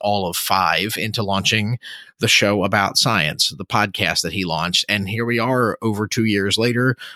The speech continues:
The show is still going strong. He's released about forty-eight episodes as of right now, interviewing some of the more impressive scientists that are out there. Uh, just really an incredible, an incredible little kid. And I re-, he's been interviewed on the Ellen DeGeneres Show.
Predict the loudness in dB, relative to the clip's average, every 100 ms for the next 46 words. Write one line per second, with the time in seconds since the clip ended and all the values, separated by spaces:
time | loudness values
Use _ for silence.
0 | _ 0 2 4 2 2 0 2 2 2
1 | 2 2 2 2 2 2 2 0 0 0
2 | 2 0 0 -2 0 0 2 0 0 0
3 | 0 0 -2 -2 -2 -2 -2 0 0 0
4 | -2 -6 -18 -18 -6 0 2 2 2 2
5 | 2 2 2 0 -2 -2 -2 -2 0 -2
6 | -2 -2 -2 -2 -2 -2 -2 0 0 2
7 | 0 -2 -2 0 2 2 0 0 0 2
8 | 0 -8 -18 -6 -2 -2 2 2 4 4
9 | 4 2 0 -2 -8 -4 2 2 2 -2
10 | -8 -8 -4 -2 0 0 -2 -2 -4 0
11 | 0 0 -2 0 0 0 0 0 0 0
12 | 0 -2 -2 2 2 2 0 0 -2 0
13 | 0 0 -2 -2 -2 -4 -6 -2 -2 2
14 | 2 2 4 4 2 0